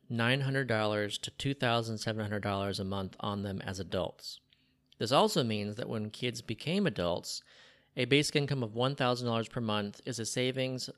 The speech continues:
of up to one thousand seven hundred dollars we'd have otherwise spent.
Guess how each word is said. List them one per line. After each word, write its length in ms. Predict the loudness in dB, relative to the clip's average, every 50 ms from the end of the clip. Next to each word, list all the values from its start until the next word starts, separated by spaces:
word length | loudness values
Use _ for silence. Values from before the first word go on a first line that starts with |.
| _ _ -4
of 140 | -4 0 2
up 220 | 2 0 0 -2 -4
to 340 | -4 -2 -2 -2 -2 -4 -6 -10 -18 -20 -20 _ _ -4
one 240 | 0 0 2 2 2
thousand 440 | 2 4 4 4 2 2 -2 -2
seven 240 | -2 0 0 0 2 2
hundred 120 | 0 2
dollars 540 | 2 2 2 2 2 2 0 -2 -4 -8 -8
we'd 140 | -6 -4 -4
have 140 | -6 -4 -2
otherwise 520 | -2 0 0 0 0 2 0 2 2 0 -2
spent. 440 | -2 -4 -6 -6 -6 -8 -12 -18